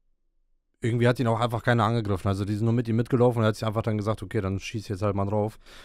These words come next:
Und das fehlt mir so ein bisschen auch allgemein, ähm, bei uns in der Mannschaft, dass sich jemand einfach den Mut nimmt und sagt, "Okay, pass auf, ich knall den einfach drauf."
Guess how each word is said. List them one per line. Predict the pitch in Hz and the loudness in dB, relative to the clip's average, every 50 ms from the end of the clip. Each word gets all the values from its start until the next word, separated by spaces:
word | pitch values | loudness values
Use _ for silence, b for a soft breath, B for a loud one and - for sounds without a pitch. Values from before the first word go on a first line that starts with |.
| B B | B B
Und | - | -4
das | 104 98 - | -4 -2 0
fehlt | - 117 | 0 0
mir | 113 117 | 0 0
so | 104 104 | 0 0
ein | 104 | 0
bisschen | 101 107 - - 110 101 | -2 -2 -2 -4 -2 -2
auch | 98 98 98 | -2 -2 -2
allgemein, | 104 104 98 101 98 95 98 98 101 98 90 - _ - | -4 -4 -2 -2 -2 -2 -2 -2 -2 -4 -6 -10 _ -10
ähm, | 110 101 98 95 95 92 92 95 95 - _ _ _ _ _ _ _ _ _ _ _ _ _ - | -8 -6 -6 -6 -6 -6 -8 -10 -12 -14 _ _ _ _ _ _ _ _ _ _ _ _ _ -8
bei | 104 | -6
uns | 101 101 95 - | -6 -6 -6 -6
in | 101 | -4
der | 98 98 | -4 -2
Mannschaft, | 98 104 98 - 104 98 | -2 -4 -4 -4 -6 -6
dass | 92 | -6
sich | 92 90 | -6 -6
jemand | 98 95 98 101 104 | -4 -4 -2 -2 -2
einfach | 98 98 101 | -4 -4 -4
den | 98 98 101 | -2 -2 -2
Mut | 101 110 107 - | -2 -2 -4 -2
nimmt | 110 104 | -2 -2
und | 101 98 | -2 -2
sagt, | 95 104 101 - | -2 -4 -4 -6
"Okay, | 104 92 - 104 104 | -6 -4 -4 -4 -2
pass | 92 - 104 95 | -4 -4 -4 -2
auf, | 110 107 104 - - | -2 -2 -2 -4 -8
ich | - 101 | -14 -14
knall | - - - 110 110 | -10 -6 -4 -2 -2
den | 104 101 | -2 -2
einfach | 101 95 - 98 92 | -2 -4 -4 -6 -6
drauf." | - 113 110 110 110 - - | -4 -4 -6 -6 -8 -12 -18